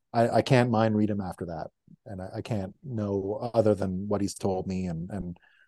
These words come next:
what he spends his day doing, right? And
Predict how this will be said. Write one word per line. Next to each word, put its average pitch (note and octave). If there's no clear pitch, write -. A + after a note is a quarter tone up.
what A2+
he G2+
spends G#2+
his F#2+
day F#2+
doing, F2
right? G2+
And F#2